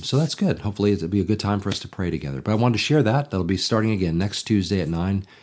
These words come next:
uh, next Tuesday, November thirtieth, I should say, and that is at eight o'clock Central Time here in Nashville. So hope you can join in. Hope you, uh, uh, would, uh, just love to come along and pray for the various things and various needs.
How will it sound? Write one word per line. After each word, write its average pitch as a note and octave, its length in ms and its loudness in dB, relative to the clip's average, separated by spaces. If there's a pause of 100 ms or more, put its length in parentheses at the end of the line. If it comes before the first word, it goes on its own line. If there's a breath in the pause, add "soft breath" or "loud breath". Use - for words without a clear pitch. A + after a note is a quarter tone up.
(120)
uh, F#2 100 -4
next F#2+ 300 -2
Tuesday, G2+ 260 4
November F2 440 2
thirtieth, F2 640 2
I D2 80 -8
should D2+ 200 -8
say, D#2 340 -6
and E2+ 140 -6
that E2+ 120 -2
is D#2 140 -6
at D#2 220 -8
eight G2 140 -2
o'clock D2+ 420 -8
Central F#2+ 440 -4
Time C2 380 -10 (460 loud breath)
here D#2+ 240 -6
in C#2+ 80 -4
Nashville. C#2 500 -10 (160)
So E2+ 240 -4
hope G#2+ 180 -2
you A#2 60 0
can G2 160 0
join G2 300 2
in. D#3+ 180 2
Hope F#2 240 -4
you, F#2 160 -2 (100)
uh, D#2+ 280 -8 (520 loud breath)
uh, D2+ 260 -10
would, E2 340 -4
uh, D#2 280 -8 (120)
just F2 260 -8 (120)
love F#2 280 -4
to F#2+ 60 -6
come G2 160 -4
along F#2+ 280 0
and F2+ 120 -4
pray E2 360 -4
for E2+ 160 -8
the D#2+ 80 -4
various E2 360 -2
things F2 300 -2
and D#2 100 -8
various E2+ 280 -4
needs. G#2 320 -2